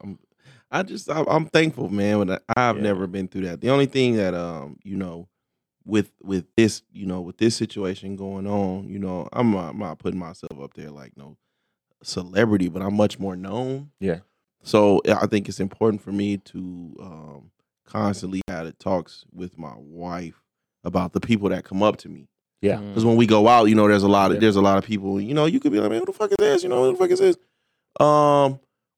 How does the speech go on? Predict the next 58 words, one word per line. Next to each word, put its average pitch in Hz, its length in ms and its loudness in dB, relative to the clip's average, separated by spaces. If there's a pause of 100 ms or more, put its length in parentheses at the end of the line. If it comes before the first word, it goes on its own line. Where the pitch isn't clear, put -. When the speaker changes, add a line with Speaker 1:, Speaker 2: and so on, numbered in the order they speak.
(200)
Speaker 1:
and 139 360 6
so, 143 580 4 (440)
uh, 123 460 4
you 131 100 0
know, 127 520 2
when, 117 440 -4
when 104 160 -8
I 117 120 0
go 104 260 -2
out, 131 380 2
there 143 180 6
is 170 200 6
a, 139 80 6
there 151 220 4
is 160 100 4
a 135 80 4
certain 127 320 2
pressure - 380 -2
there 143 200 4
because 127 380 2
of, 110 200 -2
you 117 80 -4
know, 92 160 -6
all 110 220 4
of 87 60 2
Speaker 2:
Yeah. 82 60 2
Speaker 1:
this 123 220 2
and 110 100 -10
shit 131 200 -2
like 110 220 -2
this. 127 220 2
And, 98 120 -8
Speaker 2:
Mm-hmm. 85 220 -10 (520)
Speaker 1:
you 139 160 6
know, 127 340 6 (160)
I'm 156 160 2
just 151 220 2
glad 143 280 6
I 135 80 6
haven't 131 280 2
been 127 140 6
in 120 80 4
those 113 160 2
situations 123 560 -2
yet. 107 160 4
'Cause, 101 120 -12
you 117 60 -6
know, 113 100 0
at 101 120 0
the 107 60 -4
end 151 100 -8
of 147 40 -6
the 151 60 -6
day, 175 80 -2
man, 139 140 -2
I'm 330 100 -2
just 240 140 0
a, - 60 -20